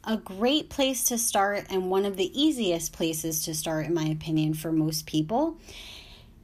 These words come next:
is to think about new ways that you can feed your dog their meals. So, if you feed your dog dry food or kibble, this is,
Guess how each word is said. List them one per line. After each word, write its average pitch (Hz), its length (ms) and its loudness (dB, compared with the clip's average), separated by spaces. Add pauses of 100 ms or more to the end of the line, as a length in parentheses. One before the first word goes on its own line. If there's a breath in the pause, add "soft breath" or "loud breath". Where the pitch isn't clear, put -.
is 233 460 4
to 233 340 4
think 262 320 2
about 285 360 4
new 208 380 2
ways 214 760 0 (100)
that 185 160 -2
you 196 180 -2
can 202 240 -2
feed 302 460 2
your 277 160 -2
dog 185 460 0
their 175 160 2
meals. 156 720 -2 (960)
So, 160 640 2
if 220 280 -2 (240)
you 208 220 -2
feed 247 300 -2
your 294 160 0
dog 202 420 2 (300)
dry 208 280 2
food 202 380 0
or 160 120 -2
kibble, 165 600 -2 (920 loud breath)
this 202 320 0
is, 202 300 -2